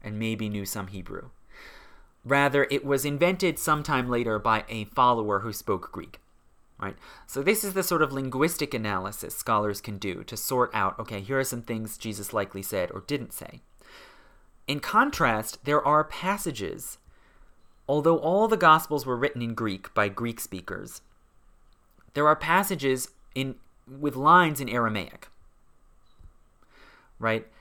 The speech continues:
And in some places that Aramaic has been translated into Greek. Also, there are some passages where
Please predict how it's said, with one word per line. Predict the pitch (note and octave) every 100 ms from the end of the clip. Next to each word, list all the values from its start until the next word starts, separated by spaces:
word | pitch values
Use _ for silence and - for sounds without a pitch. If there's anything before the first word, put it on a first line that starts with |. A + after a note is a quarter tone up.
| - -
And | C3+ C#3
in | C#3+
some | - F#3 G3+
places | G3 F3+ E3 D3+
that | D3+ -
Aramaic | C#3+ C#3+ C#3+ C#3 -
has | A2
been | A2
translated | - C3 C3 C#3+ C#3 C#3
into | C3 C#3
Greek. | C3+ C#3+ D#3+ E3+ - - _ _ _ - - - _ -
Also, | D3 D#3 E3+ F3
there | D3 C#3
are | C3
some | - C3+
passages | C3+ B2 B2 B2+ A#2 A2+ -
where | A#2+ A2+ G#2+